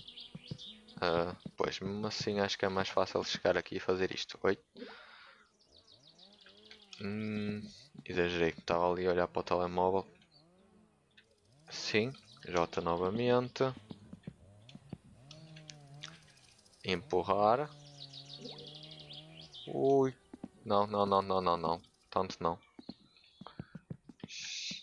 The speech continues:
Das duas, uma, ou as rodas estão muito tortas, ou eu não sei. Ei lá, calma. Ou eu não sei o que é que ando aqui a fazer, não. O personagem relativamente sabe.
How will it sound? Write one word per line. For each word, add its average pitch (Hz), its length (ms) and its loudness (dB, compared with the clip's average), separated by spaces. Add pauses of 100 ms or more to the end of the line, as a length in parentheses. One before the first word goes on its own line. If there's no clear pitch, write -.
(140)
Das 92 200 2
duas, 110 180 2
uma, 80 220 2
ou 87 80 6
as 90 80 0
rodas 92 220 2
estão - 140 -2
muito 92 240 -6
tortas, 123 600 2
ou 110 280 4
eu 113 320 2
não 110 160 -4
sei. - 320 -12 (380)
Ei 139 140 4
lá, 80 360 4
calma. 107 460 0 (1120)
Ou 98 200 6
eu 101 40 4
não 107 180 -2
sei 107 220 2
o 104 60 0
que - 80 2
é 107 60 4
que - 100 0
ando 104 120 0
aqui 104 220 2
a 104 60 2
fazer, 127 400 4
não. 90 280 -4 (1700)
O - 80 0
personagem 120 640 4
relativamente 120 840 2
sabe. 80 320 4